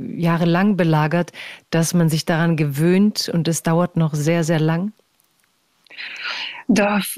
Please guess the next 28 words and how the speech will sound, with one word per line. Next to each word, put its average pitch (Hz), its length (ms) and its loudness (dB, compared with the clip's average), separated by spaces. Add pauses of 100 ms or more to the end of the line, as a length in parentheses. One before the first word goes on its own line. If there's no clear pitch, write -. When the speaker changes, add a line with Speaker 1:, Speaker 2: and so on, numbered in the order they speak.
Speaker 2:
das 214 480 -2
darf 233 380 2
nicht 240 200 4
geschehen 247 540 4
und 214 320 4
ich - 260 2
spüre 226 600 4
an 202 300 4
meinem 214 340 4
eigenen 214 480 4
Körper, 202 480 0
dass 190 320 -2
das 196 200 -4
jetzt 214 280 2
so 220 160 4
diese, 226 480 2
genau 208 300 4
diesen 202 260 2
Moment 202 440 4
ist - 400 -2
und 208 180 0
ich 196 120 -2
hab 214 140 -2
mit 202 180 0
vielen 233 260 6
Leuten 196 360 2
darüber 196 320 -4
gesprochen, 196 580 -2